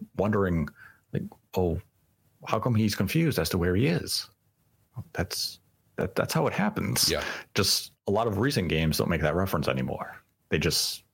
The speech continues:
Speaker 1: make you think he lives there. And the whole cartoon show was him trying to find, him and Luigi trying to find a pipe home,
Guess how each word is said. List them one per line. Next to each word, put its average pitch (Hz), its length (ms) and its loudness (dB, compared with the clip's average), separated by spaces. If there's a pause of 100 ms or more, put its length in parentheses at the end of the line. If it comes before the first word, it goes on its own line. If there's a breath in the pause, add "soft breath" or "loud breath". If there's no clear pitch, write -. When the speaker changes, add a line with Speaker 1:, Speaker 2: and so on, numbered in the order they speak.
(160)
Speaker 1:
make 80 200 -2
you 73 80 0
think 73 320 -2
he 69 440 -4
lives 78 240 -2
there. - 320 -8 (680 loud breath)
And 87 360 0
the - 60 0
whole 131 200 2
cartoon 135 400 0
show 87 240 2
was 76 140 -2
him 85 180 2
trying 80 240 0
to 76 60 0
find, 80 440 0 (240 loud breath)
him 110 140 2
and 98 100 0
Luigi 92 380 2
trying 78 180 0
to 76 40 -2
find 78 200 2
a 67 40 -2
pipe 78 280 -2
home, 76 380 0